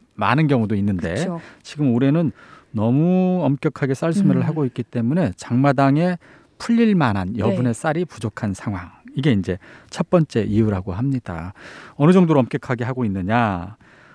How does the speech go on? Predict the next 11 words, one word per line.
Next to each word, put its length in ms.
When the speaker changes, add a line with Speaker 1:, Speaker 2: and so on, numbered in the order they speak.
Speaker 1:
어, 540
지금 240
양정사업소가 800
이제 520
협동농장과 720
농가를 420
Speaker 2:
네. 80
Speaker 1:
돌면서 580
수매를 420
하고 200
있는데, 680